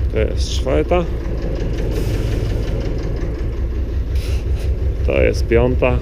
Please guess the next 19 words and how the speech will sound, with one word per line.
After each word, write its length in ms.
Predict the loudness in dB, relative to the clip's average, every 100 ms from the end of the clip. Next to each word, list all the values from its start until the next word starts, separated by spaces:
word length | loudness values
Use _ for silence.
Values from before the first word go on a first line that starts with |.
| 0 0 0 -2 -2 -2 -4 -2 2
Tak 180 | 2 4
z 40 |
zapasem 560 | 4 2 2 0 0 0
teraz. 420 | 2 2 2 -2 -2 -2 -2 -2 -2 -2 -2 -2 -2 -2 -4 -4 -2 -2 -2 -2 0
No, 180 | 2 2
to 120 | 4
żeby 260 | 4 6
wam 200 | 6 4
zobrazować, 760 | 4 4 4 4 4 4 2 0 -2 -2 2
no 120 | 4
to 140 | 6
jest 220 | 6 4
z 20 | 4
zapasem 540 | 2 4 0 2 0
naładowane, 680 | 2 4 4 4 2 2 0
to 160 | 0
co 140 | 2 2
mi 140 | 4
brakło. 460 | 4 2 2 2